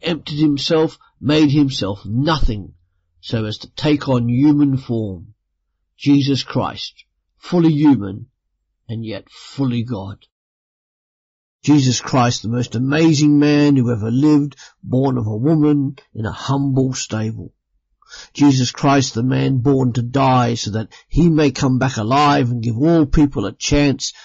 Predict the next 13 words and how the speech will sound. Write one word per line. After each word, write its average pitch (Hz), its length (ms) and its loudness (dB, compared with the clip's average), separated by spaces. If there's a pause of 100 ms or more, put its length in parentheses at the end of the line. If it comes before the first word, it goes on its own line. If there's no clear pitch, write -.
(160)
to - 80 -8
live 127 480 2
forever. 120 720 -2 (1300)
Jesus 135 460 2
Christ, 117 600 -4 (220)
who 113 160 0
died 139 480 2
on 117 140 -2
a 113 80 -6 (180)
grubby 139 680 2
Roman 131 600 2
cross, - 600 -8 (720)
pierced, 131 640 2